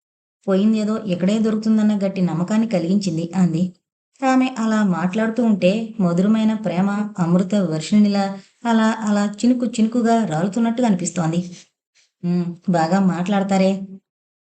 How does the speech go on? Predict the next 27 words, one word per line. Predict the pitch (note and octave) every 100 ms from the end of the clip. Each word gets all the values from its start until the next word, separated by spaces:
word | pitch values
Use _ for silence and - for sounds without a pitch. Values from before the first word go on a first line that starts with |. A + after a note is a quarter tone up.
| _ -
ఓ | A#3+
అందమైన | A#3+ G#3 E3 F3 A3 A#3
యువకుడితో | A3+ A3+ G#3+ F#3 F3+
అందంగానే | B3 - E3 E3+ F#3+ G3+ G3+ G3
మాట్లాడాలి | D#3+ D#3+ F#3+ G3+ G3
కదా. | G3 F#3+ F#3+ F#3+ - _ _ _ _ _ _ -
నేను | G3+ G3 D#3+
అందంగా | D#3+ F3+ A3
ఉన్నానా? | G#3 G3 G3 F#3 -
భలే | F3 E3+ D#3+ D#3
వారే. | D#3 F#3 F#3+ F#3 - _ _ _ _ _ -
ఏంటి, | F#3 F#3+ F#3 F3+ - -
మీరు | F#3+ F3
అందంగా | D#3 E3+ G#3 G#3+
లేరా? | G3+ F#3+ F3+ - - G#3+
భలే, | F3 E3+ E3+ - A3
మీ | G#3
ఇంట్లో | G3+ G3 F3+ A#3
నిలువుటద్దాలు | G#3 F#3+ G3 G#3+ G3 G#3 G3
లేవా? | E3+ F#3 G#3 G#3+ _ _ -
కనీసం | F#3 G3 G3 A3+ F#3
మామూలు | E3 G#3+ A3+ A3+
అద్దం | D#3+ D3+ A3
లేదా? | A#3+ A#3 A3+ F#3+ - _ F#3
అంది | E3 D#3+ A#3+
తమాషాగా | - E3 E3+ F3+ F#3+ F#3
నవ్వుతూ. | F#3 D#3 E3+ F3 F3+ -